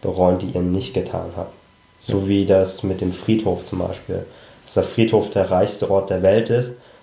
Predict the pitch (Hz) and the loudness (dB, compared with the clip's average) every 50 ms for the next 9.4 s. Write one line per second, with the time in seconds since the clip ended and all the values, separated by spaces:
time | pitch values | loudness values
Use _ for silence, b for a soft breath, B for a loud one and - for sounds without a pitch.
0 | B B 95 92 98 95 92 92 98 107 113 113 - - 117 107 104 107 104 101 | B B 0 2 2 0 0 2 2 2 2 2 0 -2 -2 2 4 4 4 4
1 | 101 B B B B B B B B B B _ - - 101 98 95 - - - | 2 B B B B B B B B B B _ 4 4 6 6 4 2 0 2
2 | 135 139 139 151 - 113 113 110 - - 117 117 113 - 117 104 95 95 98 104 | 6 6 6 8 6 6 4 2 2 0 0 0 0 0 -2 -2 -4 -2 0 0
3 | 107 117 123 - - 120 113 110 101 98 - - 95 90 87 92 95 98 98 95 | 2 2 2 0 0 2 2 2 2 0 -2 -4 -6 -4 0 4 4 6 6 4
4 | 92 87 - - 87 - - - 90 90 92 92 90 87 87 85 85 85 85 90 | 4 0 -4 -6 -10 -10 -6 -2 0 0 0 0 -2 -2 -6 -8 -10 -10 -12 -14
5 | - - _ _ _ _ _ _ _ _ _ - 113 107 107 - - - - _ | -16 -20 _ _ _ _ _ _ _ _ _ -2 -2 -2 -2 -4 -8 -18 -20 _
6 | _ - - 110 104 - 113 104 104 101 101 - 104 104 104 101 - 82 85 92 | _ 0 2 2 2 4 4 4 4 2 2 0 0 0 0 2 2 0 0 0
7 | 92 101 98 95 95 92 - 101 98 - - - - B B B B B B B | 0 0 2 2 0 0 -2 -4 -4 -4 -8 -12 -16 B B B B B B B
8 | B B B B B B - 113 107 117 110 110 117 110 - 120 110 117 117 110 | B B B B B B -2 0 0 0 0 2 2 2 2 2 2 2 2 2
9 | - 117 110 104 - - - - | 2 2 2 2 2 0 -4 -8